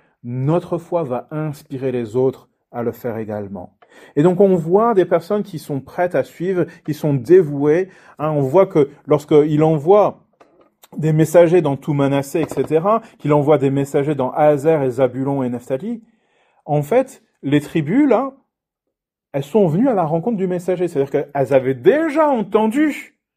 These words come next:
que quelque chose était en train de se préparer. Elles avaient déjà probablement entendu que, bah tiens, il y a ce gars-là, Gédéon, voilà ce qu'il a fait.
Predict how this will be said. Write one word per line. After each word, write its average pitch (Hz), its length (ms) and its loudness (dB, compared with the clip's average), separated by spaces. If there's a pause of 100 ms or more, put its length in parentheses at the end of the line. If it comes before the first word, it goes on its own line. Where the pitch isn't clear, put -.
(140)
que 143 120 -4
quelque 147 200 -4
chose 247 240 -4
était 139 180 -2
en 202 100 -2
train 190 120 -6
de 175 60 -10
se - 80 -6
préparer. 131 560 0 (880)
Elles 208 260 4
avaient 233 200 4
déjà 311 480 -2
probablement 220 340 0
entendu 202 420 -2
que, 165 220 0 (180)
bah 135 120 -4
tiens, 247 180 -6
il 196 60 -4
y 156 40 0
a 131 40 -2
ce - 120 -8
gars-là, 196 340 0
Gédéon, 143 380 -2
voilà 175 200 2
ce 180 80 -14
qu'il 175 120 -2
a 170 80 4
fait. 170 360 -8